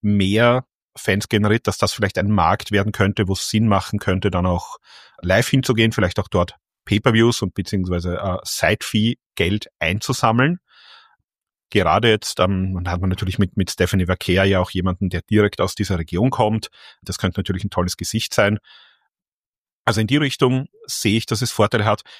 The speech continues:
Es wird sehr spannend sein, wenn der T-V-Vertrag mit Indien ausläuft, weil in Indien läuft man ja noch im regulären T V, die sind ja von Netflix noch ausgenommen, ähnlich wie wir hier in Deutschland. Und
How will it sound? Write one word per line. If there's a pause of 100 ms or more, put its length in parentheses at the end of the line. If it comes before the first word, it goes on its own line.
Es
wird (120)
sehr
spannend
sein,
wenn
der
T-V-Vertrag
mit
Indien
ausläuft,
weil
in
Indien
läuft
man
ja
noch
im (380)
regulären
T
V,
die
sind
ja
von
Netflix
noch
ausgenommen,
ähnlich
wie
wir
hier
in
Deutschland. (760)
Und